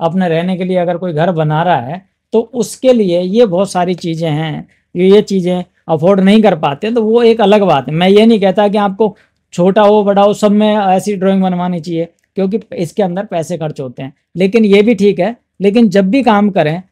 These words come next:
तो कोशिश करें कि जितना अच्छा से अच्छा हो जाए अपना काम, तो उसके लिए अच्छा काम करें, तो अपनी ड्राइंग थोड़ी प्रॉपरली ड्राइंग जरूर बनाएं। उससे क्या होता है, आपकी जगह निकलेगी।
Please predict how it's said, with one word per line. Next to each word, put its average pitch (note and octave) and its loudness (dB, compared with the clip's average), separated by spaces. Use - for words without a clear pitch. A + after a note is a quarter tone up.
तो G3+ -10
कोशिश A3+ 0
करें C4+ -2
कि C#4 -2
जितना B3 0
अच्छा A3+ 0
से A3+ -2
अच्छा - -2
हो F3 2
जाए D#3 -2
अपना G#3+ 0
काम, D#3+ -4
तो C4+ -8
उसके B3+ -4
लिए B3+ 0
अच्छा A3+ 0
काम F#3 -2
करें, E3 -4
तो A3+ -8
अपनी G3+ -6
ड्राइंग E3+ -4
थोड़ी D#3+ -4
प्रॉपरली E3 -6
ड्राइंग F3+ -2
जरूर D#3+ -2
बनाएं। B2 -6
उससे F#3+ 0
क्या G#3+ 2
होता D#3+ -2
है, E3 -8
आपकी E3+ -6
जगह D#3 0
निकलेगी। F#3 -6